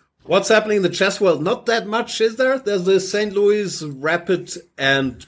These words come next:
Blitz, like, on the chessboard, I should say. Plenty happening in the chess world, as usual. The Saint Louis Rapid and Blitz, Laurent will be very happy at the time of recording. They're done with the Rapid.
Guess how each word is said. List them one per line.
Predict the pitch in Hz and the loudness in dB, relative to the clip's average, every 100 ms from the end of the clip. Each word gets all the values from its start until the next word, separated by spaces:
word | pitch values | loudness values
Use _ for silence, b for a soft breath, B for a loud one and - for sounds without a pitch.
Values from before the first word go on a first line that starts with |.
| - | -6
Blitz, | 131 175 175 - | 0 0 0 -2
like, | 156 160 | -2 0
on | 226 | 0
the | 180 | 2
chessboard, | - 127 - 95 | 0 -2 -4 -4
I | 76 | -4
should | - 87 | -8 -16
say. | 82 | -18
Plenty | - 151 147 110 | -4 -4 -2 -4
happening | 104 104 87 | -4 -8 -12
in | 80 | -14
the | 80 | -14
chess | - 98 - | -8 -8 -10
world, | 80 78 | -14 -14
as | 80 | -12
usual. | 90 107 - b b b b b b | -12 -12 -16 b b b b b b
The | 127 | -4
Saint | 135 190 214 | 0 2 4
Louis | 202 160 | 4 4
Rapid | 180 180 180 | 2 2 2
and | |
Blitz, | 151 175 180 147 | 4 2 2 2
Laurent | 131 151 160 | 4 4 4
will | 165 | 2
be | 147 147 | 2 2
very | 120 139 139 | 2 2 4
happy | 127 123 131 127 - - | 2 2 0 0 -2 -8
at | 120 113 | -8 -6
the | |
time | 127 120 | -4 -4
of | 107 | -4
recording. | 113 120 113 113 | -4 -2 0 0
They're | 107 101 | -2 -4
done | 98 117 120 | -4 -4 -4
with | 110 92 | -6 -4
the | 107 | -4
Rapid. | 95 113 - 139 | -4 -6 -6 -6